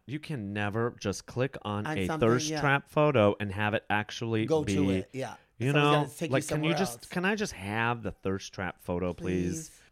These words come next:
Speaker 1: This is the Tom Brady thirst trap. What do you think?
Speaker 2: Oh my God.
Speaker 1: I know you
Speaker 2: He's got
Speaker 1: zoomed in on the
Speaker 2: beautiful
Speaker 1: feet
Speaker 2: feet
Speaker 1: right away.
Speaker 2: and nice legs.
Speaker 1: He does have a nice body.
Speaker 2: I'm, I'm, I'm only looking at the feet and the legs.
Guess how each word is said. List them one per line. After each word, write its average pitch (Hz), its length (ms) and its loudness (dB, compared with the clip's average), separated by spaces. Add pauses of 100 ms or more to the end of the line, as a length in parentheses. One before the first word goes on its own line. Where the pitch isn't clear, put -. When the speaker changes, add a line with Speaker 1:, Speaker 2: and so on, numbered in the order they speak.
(340)
Speaker 1:
This 170 280 6
is 127 140 -2
the 117 100 0
Tom 135 320 -4
Brady 110 280 0
thirst 101 340 -2
trap. 90 260 -4 (240)
What 381 140 0
do 339 60 8
you 277 100 4
think? - 420 -6 (240)
Speaker 2:
Oh 120 80 -20
my 110 80 -20 (200)
God. - 760 -16 (240)
Speaker 1:
I 104 60 2
know 120 200 0
you 92 180 0
Speaker 2:
He's - 160 -2
got - 100 2
Speaker 1:
zoomed 92 140 -2
in 85 80 0
on 82 80 0
the 123 40 4
Speaker 2:
beautiful 120 360 2
Speaker 1:
feet 92 180 -2
Speaker 2:
feet 120 260 0
Speaker 1:
right 92 200 4
away. 87 340 2
Speaker 2:
and 107 240 -4
nice 135 320 -4
legs. 92 640 -8 (640)
Speaker 1:
He 143 100 -2
does 285 140 2
have 427 80 2
a 330 60 2
nice 165 240 6
body. 123 440 4 (840)
Speaker 2:
I'm, 240 260 -14 (200)
I'm, 233 300 -6
I'm 233 180 -10
only 285 160 -10
looking 156 300 -10
at 135 100 -14
the 123 80 -18
feet 113 400 -16
and 107 120 -12
the 107 40 -10
legs. 101 460 -8